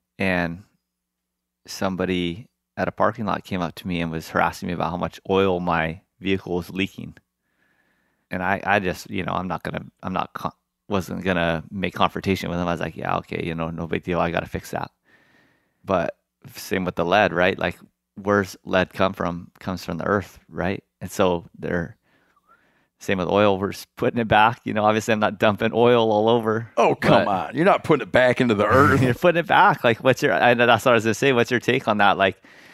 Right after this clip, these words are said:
Speaker 1: so obviously I'm not dumping oil all over, right?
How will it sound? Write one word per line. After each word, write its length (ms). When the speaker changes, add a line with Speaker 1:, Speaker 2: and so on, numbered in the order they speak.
Speaker 1:
so 480
obviously 360
I'm 80
not 220
dumping 380
oil 560
all 240
over, 280
right? 300